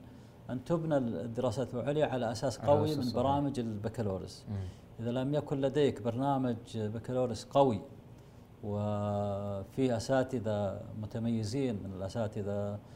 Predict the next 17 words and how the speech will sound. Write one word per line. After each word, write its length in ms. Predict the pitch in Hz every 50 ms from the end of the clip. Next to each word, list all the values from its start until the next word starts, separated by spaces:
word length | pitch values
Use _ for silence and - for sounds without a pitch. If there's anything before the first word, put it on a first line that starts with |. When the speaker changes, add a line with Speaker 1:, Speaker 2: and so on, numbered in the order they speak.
| - - - -
Speaker 1:
والأساتذة 420 | - 104 104 104 - 113 104 104 117
المشاركين 680 | 110 107 101 - 107 101 101 104 104 - - 117 110
والمساعدين، 720 | 110 104 101 104 101 - 117 104 98 110 120 143 147 143 - - - - - - - -
سوف 240 | - - 160 143 -
يبدأ 240 | 165 165 139 123 131
البرنامج 500 | 123 120 127 117 120 120 113 107 98 101
ضعيف، 380 | - 101 101 117 127 127 - 123
ولذلك 420 | 131 143 147 143 127 127 131 131
ت-، 320 | - - 127 107 107 110 113 -
تريثنا. 680 | - 127 131 127 131 127 - - 117 113 120 127 110 - - - 120
آه، 280 | 110 104 101 104 104
لكن، 520 | 98 104 117 123 120 120 - 127 123 123 120 123 - - - - - - - - - - -
آه، 600 | 120 117 113 113 110 110 110 107 107 107 110 113 110 110 113 113 110 107 107 107 107 107 107 - 101 107 - - - - - - -
عندما 400 | - - 120 123 120 127 127 131
تركت 380 | 117 - 135 135 143 139 - -
الجامعة 420 | 127 110 117 131 135 143 139 135
كان 520 | 123 - 139 135 131 127 127 127 120 117